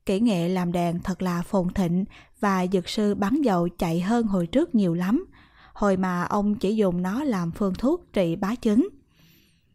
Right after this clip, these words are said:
Thấy vậy, đại tá rất hăng hái. Mấy hôm trước, ông thất vọng không biết làm sao cho thiên hạ thấy những lợi ích của sự phát minh của ông.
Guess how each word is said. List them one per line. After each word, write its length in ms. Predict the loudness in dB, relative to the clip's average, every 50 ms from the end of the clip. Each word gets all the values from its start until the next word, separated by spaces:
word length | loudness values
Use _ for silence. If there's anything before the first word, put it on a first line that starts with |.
| _ _ _ _ _ _ _ _
Thấy 200 | -2 -2 0 0
vậy, 340 | 0 0 0 0 0 -2 -2 -2
đại 160 | -4 -4 -2
tá 260 | -2 -2 -2 -2 -2 -2
rất 160 | -2 -4 -2
hăng 180 | -2 -2 0 0
hái. 360 | 0 0 0 0 0 -2 -4 -8 _ _ _ _ _ _ _ _ _ _
Mấy 200 | 0 2 2 4
hôm 240 | 4 4 2 0 0
trước, 260 | 2 2 2 2 2 -2 -10 -20 -20 -20 _
ông 220 | -2 0 2 2 2
thất 220 | 0 -2 -2 -2
vọng 260 | 0 0 0 0 -2
không 200 | -2 -2 -2 0
biết 200 | 0 0 0 -2
làm 180 | -2 -4 -2 -4
sao 340 | -4 -4 -4 -2 -2 -2 -4
cho 200 | -4 -4 -4 -4
thiên 240 | -2 -2 -2 0 -2
hạ 240 | -2 -2 -4 -4 -4 -4
thấy 260 | -4 -2 0 0 0
những 200 | 0 0 2 0
lợi 120 | 0 0
ích 260 | 0 -2 -4 -4 -4
của 200 | -2 0 0 0
sự 180 | 0 0 -2 -2
phát 220 | -2 -4 0 2
minh 200 | 2 2 2 2
của 120 | 0 0 0
ông. 260 | 2 4 4 4 4